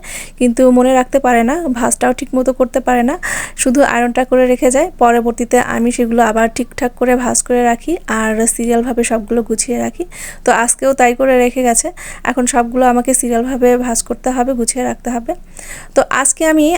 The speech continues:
আপনাদের, আহ, কুশি কাটার কয়েকটা ডিজাইন দেখাবো। তো আমার যে কুশি কাটার ডিজাইনের ড্রেসটা, most demandable যে ড্রেসটা, মোটামুটি ভাইরাল বললেই চলে,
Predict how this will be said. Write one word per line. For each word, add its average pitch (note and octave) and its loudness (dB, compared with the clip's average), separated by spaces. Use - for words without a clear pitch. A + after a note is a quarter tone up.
আপনাদের, B3 2
আহ, C4+ 4
কুশি C#4 -4
কাটার C#4+ 4
কয়েকটা B3+ 2
ডিজাইন A#3+ 2
দেখাবো। A3+ -4
তো C#4 2
আমার C#4 2
যে E4 2
কুশি D4+ 0
কাটার D4 4
ডিজাইনের B3+ 4
ড্রেসটা, B3 0
most B3 2
demandable B3 2
যে A#3+ 0
ড্রেসটা, B3+ -4
মোটামুটি B3+ 2
ভাইরাল B3 2
বললেই B3 2
চলে, F3 -2